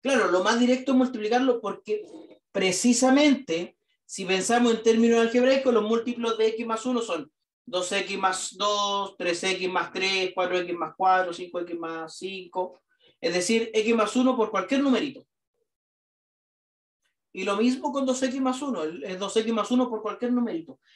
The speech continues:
En particular, aquí el mínimo común múltiplo es X más uno por dos X más uno.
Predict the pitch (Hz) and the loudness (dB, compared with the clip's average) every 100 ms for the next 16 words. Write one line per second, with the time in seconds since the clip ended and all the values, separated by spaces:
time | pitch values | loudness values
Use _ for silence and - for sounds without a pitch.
0 | _ 202 208 233 226 233 226 220 226 269 | _ -6 -2 0 0 -4 -2 2 4 2
1 | 302 - _ 185 185 233 233 233 233 233 | 0 -8 _ -6 -2 0 2 2 2 2
2 | 233 233 233 247 247 220 214 202 - - | 0 0 2 0 0 -2 -2 -4 -12 -10
3 | 202 220 202 196 247 262 233 208 196 233 | -8 -4 -2 0 0 2 2 0 0 -2
4 | 226 185 156 - - | -2 -4 -8 -14 -20